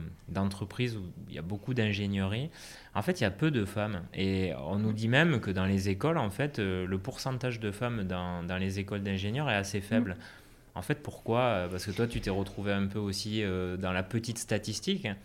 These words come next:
Speaker 2: Ouais.
Speaker 1: Mais pourquoi, en fait, à ton avis, euh, les femmes sont... Est-ce que c'est parce que c'est un milieu très masculin ou est-ce que c'est
Speaker 2: Mm.
Speaker 1: parce que les femmes sont moins, euh, je sais pas, attirées par la science ou ?
Speaker 2: Je pense que c'est une image qu'on se fait.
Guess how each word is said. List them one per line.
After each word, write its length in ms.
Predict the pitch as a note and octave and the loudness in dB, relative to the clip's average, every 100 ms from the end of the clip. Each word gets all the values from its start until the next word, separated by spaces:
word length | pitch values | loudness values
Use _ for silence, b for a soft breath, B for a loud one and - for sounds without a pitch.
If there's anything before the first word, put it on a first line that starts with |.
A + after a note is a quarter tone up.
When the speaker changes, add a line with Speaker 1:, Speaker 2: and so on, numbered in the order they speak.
| B B - | B B -4
Speaker 2:
Ouais. 160 | G#3+ A3 | -2 2
Speaker 1:
Mais 160 | G#2 | 2
pourquoi, 380 | G2+ B2 - G3 | 2 0 4 6
en 80 | A2 | 4
fait, 240 | C3 C3 | 2 0
à 80 | G#2 | 0
ton 180 | F#2+ F#2+ | 2 2
avis, 300 | F#2+ G2+ C3 | 2 2 0
euh, 380 | A2 F#2 F2+ F2+ | 2 2 0 0
les 100 | F#2+ | -2
femmes 260 | - A#2+ | 0 -2
sont... 260 | A2+ G2 F2+ F2+ E2+ E2 | -2 -2 0 -2 -4 -4
Est-ce 160 | F#2+ | -4
que 160 | A2 A2 | 0 0
c'est 240 | G2+ A2 | 2 0
parce 180 | F#2+ G2 | 0 -2
que 80 | A2 | -4
c'est 140 | - | -4
un 40 | G#2 | -2
milieu 260 | G#2 G2+ | -2 -2
très 240 | G2+ - A#2 | -4 -4 -2
masculin 580 | A2+ G#2+ - A#2+ C#3 F#3+ B B - | 0 -2 -4 -2 0 0 B B -4
ou 80 | G#2 | 0
est-ce 160 | G2+ - | 2 2
que 200 | C3 C#3 | 0 0
c'est 160 | C#3 G#2+ | 0 0
Speaker 2:
Mm. 20 | |
Speaker 1:
parce 200 | G#2 - | 0 0
que 100 | B2+ | 0
les 160 | A#2 | 0
femmes 220 | G2 B2+ C3 | 2 0 0
sont 180 | A2 | -2
moins, 260 | G#2+ G#2+ A2+ | 0 0 0
euh, 760 | B2+ A#2+ G#2 G2 G2 F#2+ F2+ F2+ E2 D#2 - - | 0 0 0 0 0 0 -2 -6 -10 -12 -14 -14
je 60 | |
sais 40 | - | -6
pas, 220 | A#2 A2 | -2 0
attirées 340 | G2 - G#2+ | 0 -2 -2
par 160 | A2+ G2+ | 0 0
la 140 | G2 | 0
science 400 | F#2+ C#3+ E3 E3 | -2 -2 -2 -2
ou ? 60 | G#2+ G2 G#2 - | -2 -4 -4 -10
Speaker 2:
Je 100 | - | -6
pense 200 | E4 F4+ | -6 -2
que 100 | C4 | -2
c'est 220 | - A3+ | 0 2
une 180 | A3 A#3 | 4 6
image 560 | B3 B3 C4+ C#4+ - | 6 6 2 -2 -6
qu'on 180 | - A#3 | -4 -2
se 220 | A3 - | -2 -4
fait. 320 | - A#3+ B3+ | -2 -2 -2